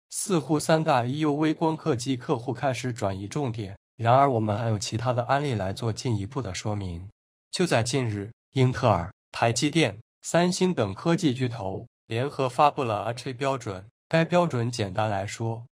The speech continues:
就是可以利用先进封装技术，使得不同架构的芯片集成到一起，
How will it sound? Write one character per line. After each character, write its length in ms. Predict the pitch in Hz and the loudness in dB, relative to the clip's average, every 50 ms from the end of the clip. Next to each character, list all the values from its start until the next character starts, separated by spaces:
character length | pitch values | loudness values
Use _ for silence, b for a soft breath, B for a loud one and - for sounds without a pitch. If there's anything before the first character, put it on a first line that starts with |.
| _ - | _ -2
就 160 | - 208 185 | 2 2 4
是 140 | 170 - 160 | 4 4 2
可 200 | 147 - 143 135 | 2 4 4 4
以 120 | 135 127 | 6 4
利 180 | 123 139 143 127 | 4 4 4 4
用 160 | 123 117 107 | 4 4 2
先 260 | - - 147 151 156 | 4 4 4 4 4
进 200 | 156 - 156 123 | 4 2 2 2
封 220 | 113 120 156 160 | 2 2 2 2
装 240 | 165 - 156 147 143 | 2 4 2 2 2
技 160 | - - 143 | 2 2 2
术， 300 | 123 120 - 127 110 127 - _ _ _ | 2 2 0 -2 -2 -4 -8 _ _ _
使 220 | - - - - 120 | -14 -8 -6 -4 0
得 160 | 113 120 120 | 2 2 2
不 160 | 120 123 143 | 2 2 0
同 200 | 135 - 117 110 | 0 0 0 0
架 200 | 110 123 147 135 | 2 2 2 2
构 140 | 123 113 120 | 4 2 0
的 120 | 107 98 | 0 0
芯 220 | 90 - - 127 127 | -2 -4 -4 -4 -4
片 200 | 120 139 123 101 | -2 -2 -2 -2
集 140 | - - 110 | -2 -4 -4
成 240 | 101 - - 98 | -4 -4 -4 -4
到 140 | 104 113 117 | -2 0 0
一 180 | 113 110 101 92 | 0 -2 -4 -6
起， 360 | - - - - 92 90 - | -6 -6 -6 -8 -10 -12 -14